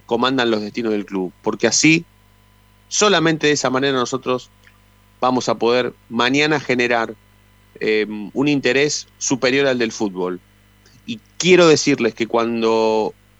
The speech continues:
prácticamente nosotros llegamos a ese punto, como hinchas y como socios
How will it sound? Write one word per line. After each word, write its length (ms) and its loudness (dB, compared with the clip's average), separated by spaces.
prácticamente 600 0
nosotros 400 -2
llegamos 380 0
a 40 0
ese 140 -4
punto, 460 -2
como 280 2
hinchas 440 0
y 40 -8
como 220 0
socios 560 -2